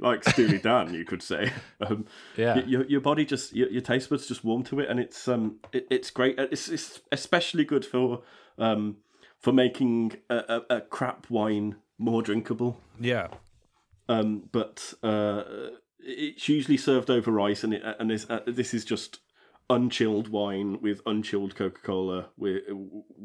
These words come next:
Speaker 1: or I should say, any generic Coke drink.
Speaker 2: Yeah.
Speaker 1: Um, cola drink. Uh,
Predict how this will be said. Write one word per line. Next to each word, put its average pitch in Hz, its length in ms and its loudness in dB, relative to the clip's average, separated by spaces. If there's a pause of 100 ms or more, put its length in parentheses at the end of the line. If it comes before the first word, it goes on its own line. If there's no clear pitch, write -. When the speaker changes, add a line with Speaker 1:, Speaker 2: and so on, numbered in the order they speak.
(100)
Speaker 1:
or 101 220 2
I 95 40 -4
should 95 220 -8
say, 90 260 -4 (480)
any 107 280 2
generic 92 400 -2
Coke 92 360 -4
drink. 92 440 -6 (200)
Speaker 2:
Yeah. 104 260 -2
Speaker 1:
Um, 85 340 -4 (400)
cola 92 260 0
drink. 87 300 -8 (680)
Uh, 98 220 -4